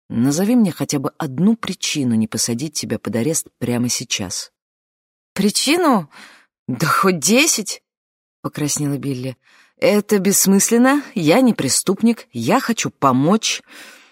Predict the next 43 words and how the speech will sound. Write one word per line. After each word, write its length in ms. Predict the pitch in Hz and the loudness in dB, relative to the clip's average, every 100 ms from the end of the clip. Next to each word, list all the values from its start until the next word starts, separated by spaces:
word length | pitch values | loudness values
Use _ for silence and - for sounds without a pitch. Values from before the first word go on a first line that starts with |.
| _ - | _ -6
Я 160 | 147 | -4
перешлю 540 | 175 220 240 - 269 240 | 0 2 2 2 0 2
тебе 240 | 175 156 | 0 -2
это 120 | 151 | -2
видео 360 | 165 247 202 156 | 0 0 0 0
и 60 | 147 | 0
сделаю 380 | 127 233 247 | 0 2 2
это 220 | 180 160 147 | 0 -2 -4
у 60 | |
тебя 260 | 139 147 180 | -6 -4 -2
на 100 | 190 | -2
глазах, 520 | 208 208 196 135 110 | 0 -2 0 -4 -4
чтобы 240 | - 123 | -8 -8
ты 100 | - | -4
не 140 | 160 170 | -2 -2
думал, 320 | 226 220 156 | 0 0 -2
будто 240 | 131 - | -6 -4
я 120 | 147 147 | -4 -4
спрятала 520 | - 175 190 156 139 | -4 -4 -4 -4 -6
от 80 | 131 | -6
тебя 260 | 131 135 | -8 -6
что-нибудь 440 | 127 156 139 135 160 | -6 -4 -4 -6 -6
еще". 420 | 156 - 117 101 _ _ _ _ - | -6 -4 -6 -8 _ _ _ _ -6
Она 220 | 113 117 | -4 -4
потянулась 600 | - - 139 131 120 - | -6 -6 -2 0 -2 -6
к 60 | |
карману 420 | - 123 123 120 120 | -6 -2 0 0 -2
джинсов. 540 | 127 110 - 117 - _ _ _ _ _ _ - | -2 -4 -4 -10 -18 _ _ _ _ _ _ -6
"Я 260 | 117 131 | 0 2
и 60 | 147 | 2
так 240 | 190 180 | 0 -4
об 140 | 139 139 | -4 -4
этом 220 | 131 120 | 0 -2
давно 300 | 127 135 139 | 0 0 -2
думаю, 520 | 117 156 135 110 101 | -2 -2 0 -2 -4
поэтому 300 | - 101 113 | -8 -6 -2
можешь 320 | 113 117 110 - | 0 0 -4 -4
не 100 | 110 | -6
стараться", 600 | - 131 113 - - - | -4 -4 -4 -6 -10 -12
пробурчал 520 | - 101 110 - 110 101 | -14 -8 -8 -6 -6 -6
про 140 | 107 | -8
себя 300 | - 104 107 | -10 -10 -12
Адам. 380 | - 104 104 104 | -10 -10 -10 -12